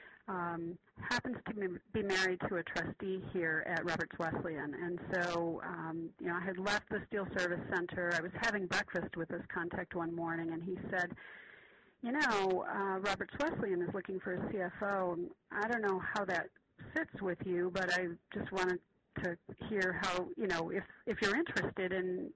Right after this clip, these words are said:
in pursuing this." And I said, "Well, it does sort of hit on two of my main passions in life, which are education and my faith." So my father had been a college professor. My mom was a K through twelve librarian,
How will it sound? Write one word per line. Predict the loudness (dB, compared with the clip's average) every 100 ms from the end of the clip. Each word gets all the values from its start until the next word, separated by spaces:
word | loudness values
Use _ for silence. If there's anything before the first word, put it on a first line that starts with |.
| -2
in | -2 0
pursuing | -4 -2 -2 0 -2
this." | -4 -4 -4
And | -4
I | -4 -2
said, | -4 0
"Well, | 2 2 0 -8 -12 -14 -16 -20 -16 -12
it | -6 -4 -6 -8 0
does | 2 2 0
sort | 0 0
of | 0 -2
hit | 0
on | 0 0 -2 -6 _ -4
two | 0
of | 0 0
my | 0
main | 2 0 0
passions | 0 -2 0 0 0
in | 0 0
life, | 0 -2 -2
which | -4 0
are | 0 0 -2 -6 -4
education | -4 -2 -2 -2 0 -2 -2 -4 -4
and | 0
my | 0 -2 -2
faith." | -2 -2 -4 -6 -10 -12 -14 -8 -2
So | 2 2 2 2
my | 2 2 2
father | 2 4 4 2 2
had | 0
been | -2
a | -2
college | 0 2 2 -2
professor. | -4 -2 -2 -2 0 2 2 0 -4
My | -2 0
mom | 2 2 2
was | 0 0
a | -2 -2 -2
K | -2 0
through | -2 -2
twelve | 0 0 0
librarian, | -2 0 2 4 2 0 -4